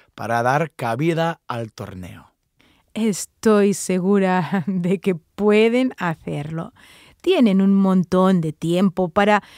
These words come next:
Speaker 2: reorganizar su calendario.
Speaker 1: No lo entiendes. No es tan fácil. Esto alterará todo. Esto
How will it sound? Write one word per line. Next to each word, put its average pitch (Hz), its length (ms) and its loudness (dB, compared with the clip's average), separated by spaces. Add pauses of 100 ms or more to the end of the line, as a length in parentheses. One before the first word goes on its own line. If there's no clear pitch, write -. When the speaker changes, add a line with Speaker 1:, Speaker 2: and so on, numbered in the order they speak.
(160)
Speaker 2:
reorganizar 208 1300 2
su 185 320 -4
calendario. 170 1000 -2
Speaker 1:
No 180 220 -8
lo 226 140 0
entiendes. 196 920 -4
No 143 460 -8
es 196 180 0
tan 143 240 -4
fácil. 127 540 -8 (560)
Esto 131 800 -2 (260)
alterará 127 1000 -2 (400)
todo. 190 380 -2 (920)
Esto 135 320 -2